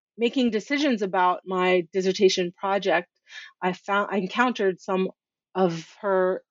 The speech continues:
like, archival material about Philippa at University of Michigan, and h-, was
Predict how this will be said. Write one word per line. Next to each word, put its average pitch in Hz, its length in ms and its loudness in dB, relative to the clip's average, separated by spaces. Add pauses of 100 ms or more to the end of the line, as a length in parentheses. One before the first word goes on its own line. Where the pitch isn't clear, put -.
(180)
like, 196 160 0
archival 202 500 0
material 185 680 0
about 170 320 0 (300)
Philippa 165 580 0 (580)
at 180 220 6 (200)
University 175 420 0
of 170 60 0
Michigan, 180 580 2 (420)
and 185 160 4
h-, - 320 -8
was 180 420 2